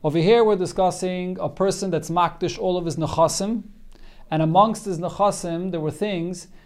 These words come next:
that cannot be brought as a carbon, but they're animals, but they can't be brought as a carbon, and therefore you have to sell them, and then the money is brought for, you use it to buy a carbon oila.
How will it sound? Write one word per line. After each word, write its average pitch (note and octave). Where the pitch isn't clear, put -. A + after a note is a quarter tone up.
that D#3+
cannot F3+
be F3
brought D#3
as C#3
a C#3
carbon, E3+
but D#3
they're D#3+
animals, E3
but C3+
they D3+
can't F3
be F3
brought E3+
as C#3
a D3
carbon, F3+
and D#3+
therefore F3
you E3+
have D3+
to C3+
sell F#3+
them, A3
and D3
then D#3+
the D#3
money F#3
is C#3
brought E3
for, E3
you D3+
use F3+
it F3
to D#3+
buy E3+
a D#3+
carbon D#3
oila. D3